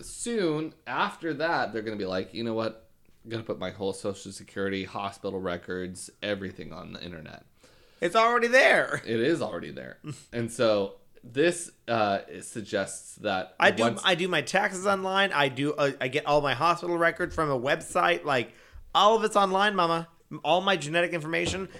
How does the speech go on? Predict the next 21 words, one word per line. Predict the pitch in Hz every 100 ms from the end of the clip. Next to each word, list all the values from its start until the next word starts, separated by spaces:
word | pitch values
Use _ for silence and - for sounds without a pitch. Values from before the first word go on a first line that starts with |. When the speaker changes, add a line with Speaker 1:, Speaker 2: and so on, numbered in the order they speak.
| - -
Speaker 2:
now | 127 143 147 170
because | 170 165
of | 151 143 - 139
D | 135 147
N |
A | 156
testing | 160 165 190 190 180 - _ _ _ _ -
on, | 135 135 131 -
online. | 123 123 131 120 107 131 151
Speaker 1:
All | 170
Speaker 2:
Everything's | 220 208 175
Speaker 1:
online. | 180 294
Speaker 2:
there. | - 143
It's | 143
all | - 240 240
there. | - 523 - 95 101 _ _
Speaker 1:
So | - - 147 139 135 - _
this | 131 165 202 - -
suggests | - 135 117 110 -
that | - 104 - 117
once, | 110 117 113 -